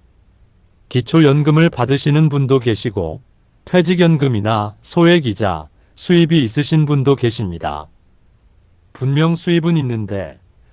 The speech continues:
왜인지 눈은 자꾸 빠져나가는 돈에만 갑니다.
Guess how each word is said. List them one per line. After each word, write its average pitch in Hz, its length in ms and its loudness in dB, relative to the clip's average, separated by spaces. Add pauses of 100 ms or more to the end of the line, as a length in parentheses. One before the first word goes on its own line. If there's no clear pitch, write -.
(120)
왜인지 135 640 -2
눈은 131 400 -4
자꾸 151 380 -6
빠져나가는 170 720 0
돈에만 151 440 0
갑니다. 92 600 -8